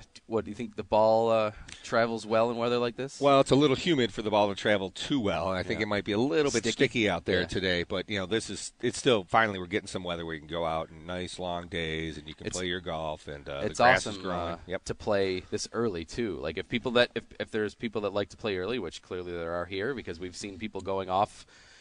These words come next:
Speaker 1: ever since we've showed up, this is a, a great time of the year to do it 'cause you've got the daylight.
Speaker 2: Yep.
Speaker 1: And, uh,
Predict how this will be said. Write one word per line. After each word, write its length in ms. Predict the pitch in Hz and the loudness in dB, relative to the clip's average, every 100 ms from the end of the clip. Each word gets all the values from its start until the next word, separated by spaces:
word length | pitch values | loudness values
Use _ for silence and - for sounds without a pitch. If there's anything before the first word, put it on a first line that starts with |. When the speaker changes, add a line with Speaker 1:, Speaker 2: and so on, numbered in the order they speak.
| _ | _
Speaker 1:
ever 180 | 104 101 | -6 -6
since 220 | 104 107 | -6 -8
we've 180 | 104 117 | -4 -4
showed 280 | - 113 92 | 0 0 2
up, 180 | 87 - _ _ _ _ _ | 2 0 _ _ _ _ _
this 260 | 101 - 110 | -10 -8 -8
is 180 | 98 | -6
a, 220 | 101 95 90 | -2 0 -2
a 80 | 101 | -4
great 280 | 110 110 | -2 -2
time 180 | 113 107 | -2 -4
of 40 | 98 | -2
the 40 | |
year 100 | 101 | -4
to 60 | 90 | -4
do 160 | 110 131 | -2 -2
it 60 | |
'cause 140 | 113 98 | -2 -6
you've 80 | 104 | -4
got 140 | 101 | -4
the 60 | 80 | -2
daylight. 540 | 113 123 120 117 139 - - _ | 2 6 8 6 4 -6 -20 _
Speaker 2:
Yep. 180 | 82 107 _ _ _ _ | -6 -6 _ _ _ _
Speaker 1:
And, 300 | - 98 98 | -8 -8 -2
uh, 240 | 98 95 | 0 2